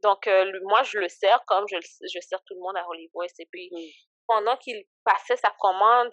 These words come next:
Speaker 1: ben, c'est sûr que si des frères et des sœurs ont été élevés ensemble, ils vont reconnaître leur voix. Donc, euh, puis il passait sa commande et puis tout d'un seul coup, j'ai juste entendu, euh, le frère qu'on a, celui qu'on a prié pour, il a juste dit le nom de la personne,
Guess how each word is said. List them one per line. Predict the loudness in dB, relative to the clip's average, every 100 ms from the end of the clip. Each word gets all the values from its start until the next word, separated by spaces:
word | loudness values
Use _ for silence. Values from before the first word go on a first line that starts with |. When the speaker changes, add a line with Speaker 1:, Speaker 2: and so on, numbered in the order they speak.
| -6
Speaker 1:
ben, | -8
c'est | -8 -14
sûr | -4 -4 -2
que | -8
si | -8 _ -14 -12 -14 -18 _
des | -8 -8
frères | -4 -6 -6
et |
des | -12
sœurs | -8 -8 -6
ont |
été | -12 -12 -14
élevés | -12 -10 -10
ensemble, | -8 -2 -2 -4 -10
ils | -14 -10
vont | -8
reconnaître | -8 -12 -14 -6
leur | -6 0
voix. | 0 -2 -6 -20 -20 -20 -20 -10
Donc, | 0 0 0 2
euh, | 2 2 -2 -8 -14 -18 _ _ -20 _
puis | -10
il | 0
passait | 0 0 0
sa | 0
commande | 2 4 2
et | 0
puis | -8
tout | -10
d'un | -6
seul | 0 0 0
coup, | -8 -6
j'ai | -8
juste | -10 -6
entendu, | -6 -4 -6 -6 _ -12 -8 -4
euh, | -4 -4 -8 _ _ _
le | -12
frère | -10 -2 2 4 2
qu'on | -6
a, | -4 -6 -6 -14 _ _ _
celui | _ -10 -6
qu'on | -4 -2
a | -4
prié | -8 -10 -8
pour, | -2 -2 -4 _ _ _ -8
il | -6
a |
juste | -6 -12 -12
dit | -6
le | -4 -2
nom | -4
de | -2
la | -4 -4
personne, | -8 -8 -12